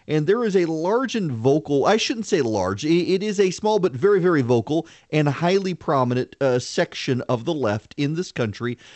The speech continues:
that believes that those who voted for the president should not be able to hold jobs, should not be able to wear red caps in public,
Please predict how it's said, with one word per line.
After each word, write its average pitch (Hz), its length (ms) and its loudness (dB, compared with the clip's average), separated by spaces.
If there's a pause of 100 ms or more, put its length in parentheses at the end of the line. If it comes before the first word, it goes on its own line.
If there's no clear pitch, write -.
(120)
that 139 240 2
believes 185 480 0
that 160 200 -4
those 214 300 2
who 240 100 -2
voted 151 400 0
for 156 140 -4
the 143 100 -4
president 120 560 -2
should 127 240 -4
not 104 220 -2
be 113 120 -4
able 107 120 0
to 107 80 -2
hold 117 180 -2
jobs, 165 680 0 (240)
should 147 280 -2
not 113 220 2
be 120 120 2
able 113 120 2
to 120 60 2
wear 117 160 2
red 117 240 0
caps 202 340 0
in 190 120 -2
public, 190 420 0